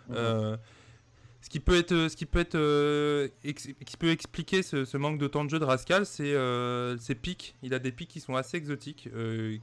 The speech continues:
Speaker 2: et qui sont pas très méta. Il aime bien jouer, euh, Mei, euh, Sombra, Doomfist, et bon, euh, Mei est un tout petit peu joué sur, euh, sur, euh, Junkertown. Euh, on a
Speaker 1: Ouais,
Speaker 2: vu,
Speaker 1: début,
Speaker 2: euh,
Speaker 1: ouais.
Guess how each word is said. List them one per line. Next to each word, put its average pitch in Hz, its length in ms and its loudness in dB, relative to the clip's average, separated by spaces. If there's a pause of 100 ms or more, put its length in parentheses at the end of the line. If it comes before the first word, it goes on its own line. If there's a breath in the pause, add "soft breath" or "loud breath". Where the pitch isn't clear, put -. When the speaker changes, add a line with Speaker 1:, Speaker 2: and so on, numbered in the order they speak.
Speaker 2:
et 120 100 -6
qui 120 100 -10
sont 120 120 -6
pas 143 100 2
très 139 160 -4
méta. 139 340 0
Il 139 100 0
aime 113 140 -2
bien 120 180 -2
jouer, 131 180 -2
euh, 117 260 0
Mei, 127 320 0
euh, 135 120 -2
Sombra, 120 400 0
Doomfist, 127 460 -8
et 113 120 -2
bon, 113 200 -4 (340 loud breath)
euh, 120 240 4
Mei 143 300 2
est 127 60 -2
un 113 100 2
tout 113 140 -4
petit 156 160 -6
peu 147 160 2
joué 143 380 0
sur, 131 340 -4
euh, 120 180 0 (580 loud breath)
sur, 123 440 -6
euh, 123 280 0
Junkertown. 143 680 0
Euh, 117 100 2
on 120 180 -2
a 117 80 2
Speaker 1:
Ouais, 110 120 0
Speaker 2:
vu, 127 80 -4
Speaker 1:
début, 127 100 0
Speaker 2:
euh, 113 180 0
Speaker 1:
ouais. 104 240 -6